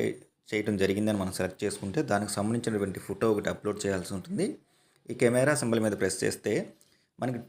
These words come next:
రెండు రకాల ఆప్షన్స్ వస్తాయి. దానిలో ఫస్ట్ వన్ వచ్చేసరికేమో లైవ్లో మనం ఫోటో తీయడానికేమో క్యాప్చర్ ఇమేజ్ అనే ఆప్షన్ సెలెక్ట్ చేసుకోవాలి, లేదా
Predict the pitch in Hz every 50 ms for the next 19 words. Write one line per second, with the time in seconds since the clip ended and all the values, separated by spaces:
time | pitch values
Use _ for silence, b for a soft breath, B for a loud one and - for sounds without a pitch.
0 | - _ - 120 123 127 131 127 120 - 135 127 117 107 - - 107 - 98 90
1 | - - 87 87 - - 90 104 104 110 120 123 123 123 - 113 - - - 131
2 | 123 117 101 - 104 - - 104 92 98 104 98 113 165 214 254 330 - _ _
3 | _ _ _ _ _ _ _ _ _ _ _ _ _ _ _ _ _ _ _ _
4 | _ _ _ _ - 113 113 127 139 143 147 135 131 123 120 - 113 - 120 113
5 | - 110 101 107 104 98 101 101 98 101 131 185 220 208 B B B B B B
6 | B - 117 113 113 - - 131 110 107 104 107 104 98 101 101 98 95 - -
7 | 113 104 - 104 98 95 - - 104 104 - - 104 104 107 123 180 233 - -
8 | B B B B B B B B B 107 110 107 101 120